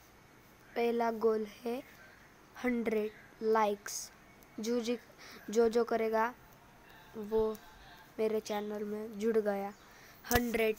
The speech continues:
players तो मैं समझ जाऊँगा। अगर आप Minecraft खेलते हो तो मैं आपको एक चीज़ बता दूँ,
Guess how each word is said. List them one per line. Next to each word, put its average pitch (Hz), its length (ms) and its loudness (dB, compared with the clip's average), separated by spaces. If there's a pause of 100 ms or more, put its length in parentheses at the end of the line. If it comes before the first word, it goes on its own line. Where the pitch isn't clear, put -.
(140)
players 202 600 0 (120)
तो 220 80 -2
मैं 220 140 -2
समझ 226 320 0
जाऊँगा। 202 560 -4 (680)
अगर 240 240 0
आप 233 160 0
Minecraft 233 520 -2
खेलते 226 380 -2
हो 233 220 2 (580)
तो 214 360 2
मैं 214 200 -2
आपको 214 300 0
एक 220 140 2 (100)
चीज़ 220 280 -4
बता 214 260 0
दूँ, 226 200 -2